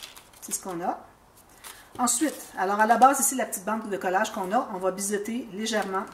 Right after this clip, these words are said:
les deux petits coins, pas plus. Même chose sur les deux coins ici, les deux bouts de la flèche.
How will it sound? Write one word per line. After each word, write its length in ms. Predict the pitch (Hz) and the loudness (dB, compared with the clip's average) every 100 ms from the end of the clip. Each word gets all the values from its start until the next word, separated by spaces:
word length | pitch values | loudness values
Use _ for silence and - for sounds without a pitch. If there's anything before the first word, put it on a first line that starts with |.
| 196 | -10
les 80 | |
deux 100 | 175 | -10
petits 160 | 202 - | -8 -10
coins, 180 | - 202 - - | -10 -12 -14 -12
pas 80 | 247 | -8
plus. 520 | 190 - - - - - - - - - - - - - | -6 -6 -6 -6 -10 -14 -20 -20 -18 -18 -18 -20 -20 -10
Même 180 | 214 262 | 0 2
chose 260 | - 269 277 | 6 4 4
sur 140 | 233 | -2
les 140 | 202 | -4
deux 140 | 190 190 | -4 -4
coins 200 | 196 208 | -4 -6
ici, 380 | 196 - 233 320 - - - - - - - - - - | -2 -2 -2 -6 -10 -20 -20 -20 -20 -20 -20 -20 -20 -18
les 80 | 185 | -14
deux 160 | 175 | -12
bouts 220 | 180 202 196 | -10 -10 -12
de 80 | 180 | -12
la 80 | 165 | -12
flèche. 540 | - 196 277 - - | -8 -8 -6 -8 -8